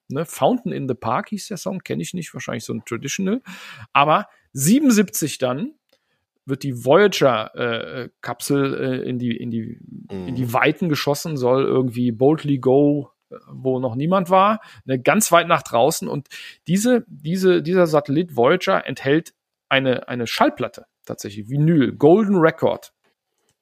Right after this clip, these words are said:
Speaker 1: Und da sind Aufnahmen drauf. Also ich weiß jetzt nicht, ob Aliens irgendwie schon Plattenspieler haben.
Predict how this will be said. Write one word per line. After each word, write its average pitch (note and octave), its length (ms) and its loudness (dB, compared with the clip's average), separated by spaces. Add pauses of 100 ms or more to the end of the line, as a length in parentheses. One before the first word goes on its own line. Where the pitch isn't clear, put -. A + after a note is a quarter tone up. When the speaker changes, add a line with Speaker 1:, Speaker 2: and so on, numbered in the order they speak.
Speaker 1:
Und A2 160 -6
da C3 80 0
sind E3+ 240 -4
Aufnahmen A#2 560 2
drauf. - 400 -14 (200)
Also A#2 140 -14
ich A2 80 -18
weiß A#2+ 160 -6
jetzt C#3+ 160 -6
nicht, C3+ 120 -6
ob A#2+ 140 -6
Aliens C3 500 2
irgendwie B2 420 -2
schon A2 280 0
Plattenspieler D3 560 -2
haben. C#3 320 2